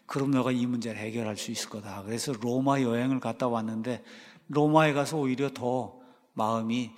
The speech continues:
상한 상태로 돌아와. 이건 뭐 종교놀이를 하고 교황이란 자가 처처불 거느리고 있고 뭐 이런 거, 이런 거 보면서 더 마음이 피폐한 상태로 돌아오게 됐어요.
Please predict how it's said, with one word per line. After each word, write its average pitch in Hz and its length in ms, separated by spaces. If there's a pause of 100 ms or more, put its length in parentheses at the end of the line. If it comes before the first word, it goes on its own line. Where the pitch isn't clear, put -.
(100)
상한 151 400
상태로 127 500
돌아와. 104 420
이건 151 360
뭐 180 360 (440)
종교놀이를 160 1000
하고 135 300
교황이란 147 680
자가 127 360 (320)
처처불 165 500
거느리고 143 480
있고 143 300
뭐 147 180
이런 147 200
거, 143 180 (320)
이런 151 180
거 139 100
보면서 127 720 (380)
더 196 340
마음이 170 560 (240)
피폐한 185 440
상태로 131 500 (260)
돌아오게 117 600 (320)
됐어요. 113 840